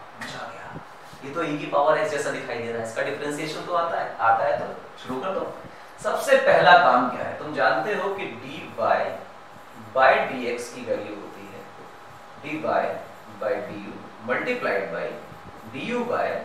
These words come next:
d x। तो चुपचाप से पहला पोर्शन, that is dy by d u, ये निकालने की कोशिश करो। तुम लिखोगे d by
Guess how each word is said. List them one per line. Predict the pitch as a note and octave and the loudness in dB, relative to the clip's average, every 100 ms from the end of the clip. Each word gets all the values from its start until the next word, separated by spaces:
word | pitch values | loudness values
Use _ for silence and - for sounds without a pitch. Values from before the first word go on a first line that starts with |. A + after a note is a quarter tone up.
| - - - | -8 -14 -12
d | - D3+ | -8 -8
x। | - - - - - - - - - | -8 -12 -14 -16 -18 -18 -18 -18 -16
तो | A3+ | -14
चुपचाप | - C#4+ - - - - | 2 4 6 8 8 8
से | - | 4
पहला | G3+ - - A3+ C#4 C4+ | -2 0 4 10 10 10
पोर्शन, | - - - | 8 2 0
that | - B2+ - | 0 0 0
is | B2 B2+ | -4 -4
dy | B2 - | 0 6
by | F3 - - - - A#2 | 8 8 6 4 4 2
d | B2+ A#2+ | -2 -2
u, | - - - A2+ | -4 -4 -6 -6
ये | A2 | -6
निकालने | A2+ G#2+ A#2 A2+ | -2 0 0 -2
की | B2 | -6
कोशिश | - - - E3+ | -8 -10 -10 -6
करो। | E3+ - - - - | -4 -4 -6 -12 -14
तुम | B2+ C3+ | -4 -2
लिखोगे | C3+ E3 E3 | -2 -2 -2
d | E3 A2+ D#3 - - | -2 -4 -6 0 6
by | - | 8